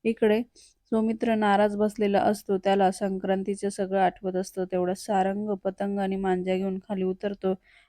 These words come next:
आणि सौमित्राला बघून तो त्याला काही न बोलता तिथून निघून जात असतो. इतक्यात आता त्याच्या हातातली फिरकी पडते आणि ती आता सौमित्राच्या पायाजवळ येते. तेवढ्यात मात्र आता सारंग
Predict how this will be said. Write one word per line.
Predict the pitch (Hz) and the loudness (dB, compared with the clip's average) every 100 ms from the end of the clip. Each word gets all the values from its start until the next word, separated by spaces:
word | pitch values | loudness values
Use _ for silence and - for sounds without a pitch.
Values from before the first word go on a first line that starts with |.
| _ | _
आणि | 214 208 | -2 -2
सौमित्राला | 214 220 208 208 214 208 | -2 -2 -2 -2 2 2
बघून | 202 202 208 202 | 2 0 -2 -2
तो | 214 202 | 2 2
त्याला | 190 185 196 | 2 0 0
काही | 202 208 214 | 0 0 0
न | 208 | -2
बोलता | 208 214 202 196 208 _ _ _ 214 | -2 -2 0 -2 -2 _ _ _ -8
तिथून | 220 233 214 | -2 0 2
निघून | 190 202 196 | 0 0 2
जात | 190 190 | 2 0
असतो. | 196 - 180 | -6 -4 0
इतक्यात | - 185 _ 180 | 0 0 _ 0
आता | 196 214 196 | 0 0 0
त्याच्या | 190 190 208 | 0 -2 -2
हातातली | 202 185 185 202 190 | 0 -2 -2 -4 0
फिरकी | 202 202 220 220 - _ _ _ | -2 0 -4 -4 -8 _ _ _
पडते | 226 226 - 202 | 2 2 2 2
आणि | 208 202 202 | 2 0 0
ती | 214 | 2
आता | 208 208 | 4 2
सौमित्राच्या | 208 208 190 196 202 202 202 | 2 0 -2 -2 -4 -2 -2
पायाजवळ | 202 196 190 190 190 | 2 2 4 4 4
येते. | 190 180 - 175 - _ _ - | 2 0 -2 -4 -6 _ _ -2
तेवढ्यात | 202 196 202 | 2 4 2
मात्र | 202 202 214 | 2 0 2
आता | 208 208 196 | 2 2 2
सारंग | 214 202 202 214 | 4 4 4 4